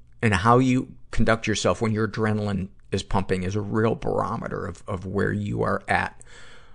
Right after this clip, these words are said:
emotionally and, and spiritually in your, in your life. I've said a lot of prayers in the penalty box. This is, uh, from the Struggle in a Sentence survey filled out by a woman who calls herself a thespian mess.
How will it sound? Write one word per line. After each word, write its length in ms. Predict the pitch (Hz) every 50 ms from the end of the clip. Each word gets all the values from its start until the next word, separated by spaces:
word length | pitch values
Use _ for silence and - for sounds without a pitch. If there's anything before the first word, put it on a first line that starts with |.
| - - - - - - -
emotionally 680 | - 95 98 95 101 95 - - - 110 104 120 - -
and, 200 | - 98 95 95 - -
and 300 | 107 92 92 95 92 - - - - - -
spiritually 760 | - - - - 113 131 123 - - - 55 - - - - - - - -
in 160 | - 85 85
your, 280 | 82 82 80 - 90 - - - - - -
in 120 | 98 98
your 140 | 87 90 98
life. 400 | - 113 55 - - - - - - - - - - - - - - - -
I've 80 | 101 -
said 240 | - - 104 101
a 60 | 104 98
lot 340 | 101 107 110 110 110 117
of 100 | 117 120
prayers 460 | - - - 110 107 98 92 85 85 95
in 140 | 98 95
the 40 | 90
penalty 400 | - - 101 92 90 90 90 -
box. 460 | 73 - - - - - - - - - - - - - - - - - - - - - - - - - - - - - - - -
This 160 | - 120 - 139
is, 180 | 120 104 113
uh, 200 | 117 101 98 101
from 240 | 98 - - 113 98
the 60 | 95
Struggle 380 | - - - 113 107 107 110 107
in 80 | 104
a 40 | 101
Sentence 340 | 95 - - 95 92 104 104
survey 320 | - 101 98 95 92 92
filled 260 | 87 - - 101 95 98
out 140 | 92 92
by 220 | - 98 90 92 92
a 460 | 92 92 90 85 90 90 92 98 - - - - - - - - - - - - - - -
woman 220 | - 107 107 110
who 60 | 101 101
calls 260 | - 117 101 98 -
herself 400 | 104 98 - - 101 95 92 - -
a 80 | 113
thespian 800 | - - - 107 98 - - - - - 104 101 - - 98 101
mess. 420 | 101 98 98 101 - - - -